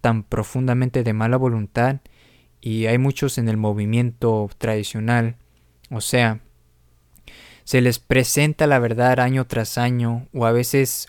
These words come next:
uno les habla casi todo el día y no hay diferencia, no cambian. Y estoy seguro de que todo verdadero católico ha tenido estos tipos de encuentros, y quizás sean con sus propios familiares. Y creo que cuando comprendemos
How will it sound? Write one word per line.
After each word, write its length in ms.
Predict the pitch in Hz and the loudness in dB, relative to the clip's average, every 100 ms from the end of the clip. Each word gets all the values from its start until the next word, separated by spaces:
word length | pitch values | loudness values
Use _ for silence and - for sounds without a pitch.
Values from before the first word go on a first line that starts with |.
| _ | _
uno 320 | 131 127 135 | -4 0 0
les 200 | 131 113 | 0 0
habla 260 | 127 123 131 | 0 0 0
casi 440 | - 120 - 131 | -2 -6 -4 -6
todo 300 | 120 120 135 | -2 0 2
el 100 | 139 | 2
día 320 | 123 127 131 123 | 0 0 0 0
y 100 | 113 | -2
no 140 | 113 | -2
hay 80 | 127 | -2
diferencia, 960 | 135 - 113 107 127 143 - 110 104 - _ _ | -4 -4 -6 -4 -4 -4 -6 -10 -10 -14 _ _
no 200 | 120 131 | -4 -4
cambian. 520 | - 127 156 131 104 - _ _ _ _ _ _ - | 0 0 0 -2 -6 -10 _ _ _ _ _ _ -6
Y 80 | 131 | -4
estoy 260 | 117 147 | 0 0
seguro 440 | 143 151 135 147 139 | 0 2 2 4 2
de 160 | 127 | -2
que 360 | - 127 117 113 - | -2 -2 0 -2 -2
todo 240 | 127 135 | 0 0
verdadero 480 | 127 113 110 123 127 | 0 0 0 0 0
católico 760 | 117 - 120 127 - 123 117 | -2 0 0 0 0 0 2
ha 120 | 113 | 0
tenido 400 | 123 117 117 117 | -2 -2 0 0
estos 320 | 117 - 117 - | 0 -4 -8 -4
tipos 360 | 120 120 120 | -4 -2 -2
de 60 | 110 | -2
encuentros, 720 | 104 131 135 - 104 - - _ _ | -2 0 -2 -4 -10 -12 -20 _ _
y 120 | - 117 | -8 -4
quizás 420 | 120 - 123 117 | -2 0 0 0
sean 440 | - 117 113 110 _ | -2 0 0 -4 _
con 120 | 117 | -8
sus 160 | - 120 | -6 -6
propios 420 | - 117 123 110 | -2 0 -2 -4
familiares. 680 | 110 107 104 117 107 101 - _ _ _ _ _ _ _ - | -4 -4 -2 -2 -4 -10 -16 _ _ _ _ _ _ _ -6
Y 80 | 147 | 0
creo 240 | 147 147 | 2 2
que 160 | - 170 | 2 0
cuando 480 | 156 139 127 127 - | 0 2 2 0 0
comprendemos 960 | 135 123 127 123 127 165 170 180 - | -2 0 0 2 4 4 4 0 -4